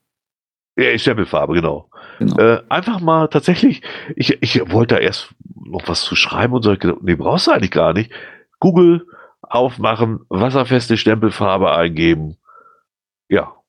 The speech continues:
Speaker 1: und dann
Speaker 2: Ihr
Speaker 1: gibt's
Speaker 2: könnt
Speaker 1: keine Aus-,
Speaker 2: einkaufen.
Speaker 1: genau, dann gibt's keine Ausrede mehr dafür, „Ja, muss der ohne ein besseres Logbuch?“ Nee, ihr Arschgeigen, die unbedingt stempeln wollt, ihr kauft euch davon F-, Stempelfarbe.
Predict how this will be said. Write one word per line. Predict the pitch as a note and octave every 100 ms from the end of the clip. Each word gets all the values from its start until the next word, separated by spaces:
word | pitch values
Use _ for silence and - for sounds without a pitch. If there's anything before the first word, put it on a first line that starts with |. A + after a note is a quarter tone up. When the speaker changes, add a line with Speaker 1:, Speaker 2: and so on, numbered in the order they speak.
| -
Speaker 1:
und | G#2+
dann | A2 A2
Speaker 2:
Ihr |
Speaker 1:
gibt's | G#2 -
Speaker 2:
könnt | -
Speaker 1:
keine | G2 G2+
Aus-, | G2+ F2
Speaker 2:
einkaufen. | F#2+ F2+ F#2+ -
Speaker 1:
genau, | A2+ F2+
dann | F#2+
gibt's | G#2 -
keine | A2 F#2
Ausrede | G2+ G2+ F#2+ F#2+
mehr | F2
dafür, | F2 E2 F#2+ F2 - - -
„Ja, | - - E2+ F2+ F#2+ F#2
muss | F#2 -
der | F#2
ohne | F2 G2 F#2
ein | F2
besseres | F#2+ F2+ D#2+ -
Logbuch?“ | G#2 - G2
Nee, | C3 C3 C#3 C#3+ - - _ _ _
ihr | D#3 B2+
Arschgeigen, | A2 A#2+ - A2 G2 A#2 B2
die | G#2 G#2+
unbedingt | B2 B2 G#2+ G2+
stempeln | B2+ A#2+ F#2
wollt, | D2+ E2 G2+
ihr | - G#2
kauft | G#2 F2 D#2+
euch | E2
davon | G2+ G2+ G#2 D#2+
F-, | - E2+ -
Stempelfarbe. | G#2+ D#2+ D2 - - -